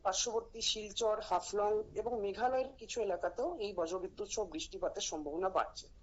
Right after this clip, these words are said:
চোদ্দ তারিখে দক্ষিণের যে জেলাগুলো, অর্থাৎ আমাদের যে দক্ষিণ দিকে আমার ত্রিপুরার যে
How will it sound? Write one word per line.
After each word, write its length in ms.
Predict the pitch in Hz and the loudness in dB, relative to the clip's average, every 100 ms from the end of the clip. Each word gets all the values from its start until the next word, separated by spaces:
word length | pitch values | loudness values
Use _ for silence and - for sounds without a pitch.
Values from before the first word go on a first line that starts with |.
| - - - - - - | -20 -20 -20 -20 -18 -2
চোদ্দ 320 | 262 - 349 | 0 0 0
তারিখে 460 | 202 196 196 226 254 | 2 0 0 0 0
দক্ষিণের 560 | 208 208 - 294 294 | 0 -2 0 2 2
যে 120 | 262 202 | 2 0
জেলাগুলো, 440 | 185 165 160 196 | 2 2 2 4
অর্থাৎ 300 | 226 - 208 | 4 4 2
আমাদের 320 | 185 190 202 | 2 0 -2
যে 100 | 185 | -2
দক্ষিণ 400 | 190 175 - 214 | -4 -4 -4 -6
দিকে 180 | 214 208 | -2 0
আমার 160 | 202 196 | 0 0
ত্রিপুরার 420 | - 175 190 196 185 | -4 -4 -2 -2 0
যে 200 | 208 | -2